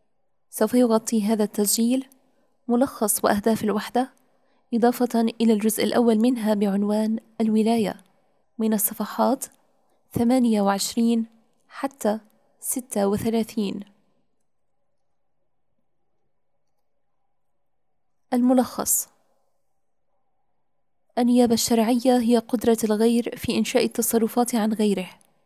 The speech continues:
صحيحة غير موقوفة على إجازة أحد. والنيابة الشرعية نوعان، ولاية ووكالة، والولاية نوعان، ولاية على النفس وولاية على المال. الأهداف التعليمية.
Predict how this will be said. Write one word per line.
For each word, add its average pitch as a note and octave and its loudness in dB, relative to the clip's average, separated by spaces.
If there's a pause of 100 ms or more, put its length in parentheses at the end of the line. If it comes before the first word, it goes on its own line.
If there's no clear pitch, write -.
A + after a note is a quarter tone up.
(400)
صحيحة A#3 -4 (320)
غير A3 4
موقوفة A3 -2
على A3 0
إجازة A3 0 (100)
أحد. - -6 (800)
والنيابة A3 4
الشرعية A#3+ 0
نوعان، A3+ 0 (440)
ولاية A#3+ 4
ووكالة، G#3 0 (600)
والولاية G#3+ 2
نوعان، G3 -2 (540)
ولاية A#3+ 2
على F#3+ -4
النفس G3+ -4 (120)
وولاية A3+ 2
على F#3 -2
المال. G#3 -2 (1700)
الأهداف A3+ 0
التعليمية. G#3+ 0